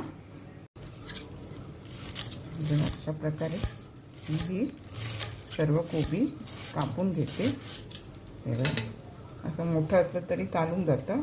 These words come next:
आता मी हे कापून घेते. हे बघा, छान असं आपण कापून धुवून पाणी निथळत ठेवलं आहे.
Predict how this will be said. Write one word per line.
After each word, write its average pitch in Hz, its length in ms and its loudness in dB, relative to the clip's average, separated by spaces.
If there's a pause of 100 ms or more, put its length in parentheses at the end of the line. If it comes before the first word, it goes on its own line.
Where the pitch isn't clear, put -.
आता 156 160 0
मी 175 100 2
हे 165 160 2
कापून 202 360 4
घेते. 190 340 4 (580)
हे - 160 0
बघा, 165 220 2 (100)
छान 175 320 4
असं 180 240 0
आपण 160 280 4
कापून 190 440 4 (500)
धुवून 175 300 2
पाणी 165 280 8
निथळत 180 560 2
ठेवलं 147 240 4
आहे. - 300 -2